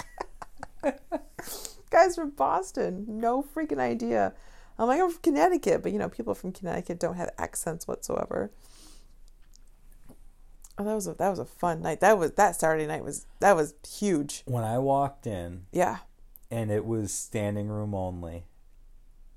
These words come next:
Speaker 2: There was n-, one couple got up and left during the whole thing.
Speaker 1: Was it Jeremy?
Speaker 2: And I,
Speaker 1: Oh, and the, they
Speaker 2: I
Speaker 1: didn't
Speaker 2: waited.
Speaker 1: Yeah.
Speaker 2: And then somebody else took that table.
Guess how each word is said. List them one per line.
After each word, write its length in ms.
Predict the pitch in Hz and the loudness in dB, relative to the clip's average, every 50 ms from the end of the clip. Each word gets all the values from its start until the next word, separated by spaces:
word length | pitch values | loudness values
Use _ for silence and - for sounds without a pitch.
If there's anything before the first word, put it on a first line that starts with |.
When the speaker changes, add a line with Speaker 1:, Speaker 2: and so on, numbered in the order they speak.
| - - - - - - - - - - - - - - - - - - - - - - - - - - - - - - - - - - - - - - - - - | -20 -20 -20 -20 -20 -20 -20 -20 -20 -20 -20 -20 -20 -20 -20 -20 -20 -20 -20 -20 -20 -20 -20 -20 -20 -20 -20 -20 -20 -20 -20 -20 -20 -20 -20 -20 -20 -20 -20 -10 -2
Speaker 2:
There 160 | - 127 127 | 2 4 4
was 140 | 127 123 113 | 4 4 2
n-, 100 | 120 123 - - - - - - - - - - - - - - - - - - | 0 -4 -8 -12 -20 -20 -20 -20 -20 -20 -20 -20 -20 -20 -20 -20 -20 -20 -14 -6
one 340 | 131 131 131 143 151 151 147 | 0 2 4 4 4 2 2
couple 360 | - - 135 127 - 123 107 | 2 4 4 4 4 2 4
got 240 | 101 98 95 98 95 | 4 4 4 4 4
up 180 | 92 90 - | 2 0 -2
and 140 | 95 92 92 | -4 -6 -4
left 300 | 90 90 87 87 - - | -4 -4 -6 -6 -8 -8
during 240 | - 107 101 95 95 | -4 -4 -2 -2 -2
the 100 | 92 82 | -4 -4
whole 200 | 98 101 98 92 | -2 -2 -2 -2
thing. 380 | - - 95 90 87 82 85 - - - - - - - - - - - - - - - - - | -4 -6 -10 -10 -10 -10 -14 -16 -20 -20 -20 -20 -20 -20 -20 -20 -20 -20 -20 -20 -20 -18 -12 -8
Speaker 1:
Was 140 | 185 185 190 | -4 -2 -2
it 140 | 180 175 | -2 -2
Jeremy? 440 | - - 170 170 190 233 311 359 349 - - - - - - - - - | -2 -2 -2 0 0 -2 -4 -6 -8 -12 -18 -20 -20 -20 -20 -20 -12 -6
Speaker 2:
And 120 | - 117 110 | -2 0 0
I, 320 | 107 110 107 104 104 - - - - - - - - - - - - - - - - | 2 2 2 2 0 -2 -4 -8 -18 -20 -20 -20 -20 -20 -20 -20 -20 -20 -10 2 8
Speaker 1:
Oh, 100 | 214 233 | 10 10
and 100 | 226 226 | 10 10
the, 60 | 226 | 8
they 240 | 202 190 175 220 226 | 6 4 2 4 6
Speaker 2:
I 60 | 226 | 8
Speaker 1:
didn't 140 | - 107 107 | 8 8 6
Speaker 2:
waited. 580 | 110 120 123 123 120 113 107 110 110 117 123 120 - - - - | 6 4 4 4 4 2 2 0 0 -2 -6 -12 -14 -16 -16 -8
Speaker 1:
Yeah. 280 | - 185 180 - - 185 - - - - - - - - - - - - - - - - - | -4 -2 -2 -2 -2 -4 -6 -14 -20 -20 -20 -20 -20 -20 -20 -20 -20 -20 -20 -20 -18 -10 -6
Speaker 2:
And 180 | 120 113 107 | -4 -2 0
then 160 | 104 101 101 95 | 0 0 -2 -2
somebody 400 | - - 110 101 101 101 98 95 | -2 -2 -2 0 0 0 0 0
else 200 | 95 92 90 - | 0 -2 -4 -4
took 240 | - - 92 - - | -6 -8 -6 -4 -4
that 200 | 95 87 82 - | -6 -6 -6 -6
table. 460 | - 90 87 87 90 92 90 92 92 | -6 -6 -6 -6 -8 -10 -12 -14 -14